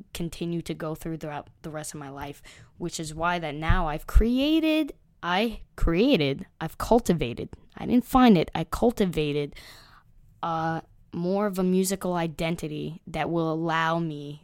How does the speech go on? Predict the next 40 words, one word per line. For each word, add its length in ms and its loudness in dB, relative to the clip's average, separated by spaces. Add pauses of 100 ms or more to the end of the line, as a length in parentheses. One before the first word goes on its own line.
the 160 -6
evolution 800 -4 (380)
to 100 -8
do 460 -6 (160)
whatever 840 0
I 240 -8
fucking 540 -4
please. 640 -2 (1500)
To 140 -4
an 80 -4
extent, 500 -6 (240)
of 120 -18
course. 440 -10 (480)
Um, 480 -6
because 340 -2
branding 420 4
and 80 -2
marketing 480 -4
is 120 -2
still 240 0
very 320 -4
much 240 -4
a 40 -4
thing. 320 -4
But 140 -2
if 160 -4
I 80 -2
keep 380 0
that 180 -4
as 240 -4
part 300 12
of 80 -2
my 100 -6
brand 300 -4
and 100 -6
marketing, 560 -6
then 180 -6
it's 200 -6
kind 340 -2
of, 260 -10